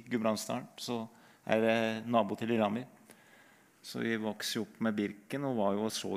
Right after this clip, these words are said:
på birkebeinerne, og som Tor, eh,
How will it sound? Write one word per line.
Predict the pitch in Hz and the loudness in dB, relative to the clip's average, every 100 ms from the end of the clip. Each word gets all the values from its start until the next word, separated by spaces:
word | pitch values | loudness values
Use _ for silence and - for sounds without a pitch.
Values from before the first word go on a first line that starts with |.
| 95 | -4
på | 101 | -2
birkebeinerne, | 110 107 - 98 101 107 127 123 117 | -2 -2 -2 0 0 0 -2 -2 -6
og | - - - - - - - - - _ | -10 -20 -20 -20 -20 -20 -20 -20 -20 _
som | - 117 113 | -8 -6 -6
Tor, | - 110 104 113 | -4 -2 0 2
eh, | 117 113 110 110 110 | 4 4 2 2 2